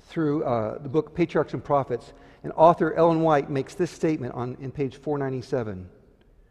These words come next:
"With humiliation and searching of heart,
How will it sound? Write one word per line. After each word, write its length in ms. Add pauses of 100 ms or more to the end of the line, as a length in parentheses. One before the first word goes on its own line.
(380)
"With 120
humiliation 1200 (720)
and 200
searching 480
of 140
heart, 440